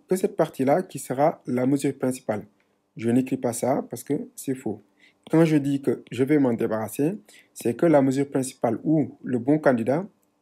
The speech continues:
est cette partie-là. Et il faudra juste regarder cette fois-ci si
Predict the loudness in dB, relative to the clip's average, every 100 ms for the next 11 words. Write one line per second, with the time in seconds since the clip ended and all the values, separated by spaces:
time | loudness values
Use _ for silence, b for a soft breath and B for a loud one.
0 | -4 -4 -4 -6 -6 -4 -6 -6 -12 B
1 | B B B -4 2 4 6 6 4 0
2 | 0 2 2 2 -2 -4 -10 -8 -6 -4
3 | -6 -4 -2 -2 -4 -14 _ _ _ -12
4 | -4 0 0 0